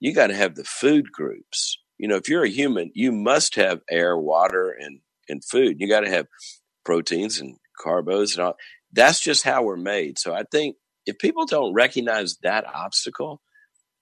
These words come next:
that there's this ultimate boss called reality, and if we don't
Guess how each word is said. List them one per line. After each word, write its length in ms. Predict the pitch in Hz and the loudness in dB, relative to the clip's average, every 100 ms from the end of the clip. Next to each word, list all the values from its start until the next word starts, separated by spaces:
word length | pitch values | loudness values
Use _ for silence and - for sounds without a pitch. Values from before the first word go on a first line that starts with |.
| - | -8
that 120 | 98 | -2
there's 260 | 110 104 98 | 2 2 2
this 180 | 98 | 4
ultimate 500 | 104 113 - 110 90 | 4 4 2 -4 -2
boss 340 | 87 85 107 - | 0 0 0 -2
called 320 | - 92 85 | -2 -2 -2
reality, 720 | 90 87 85 92 101 131 123 | 0 0 0 -2 -4 -4 -4
and 200 | 85 80 | -6 -8
if 100 | 78 - | -14 -10
we 140 | 101 104 | -4 -4
don't 280 | 104 90 | -4 -6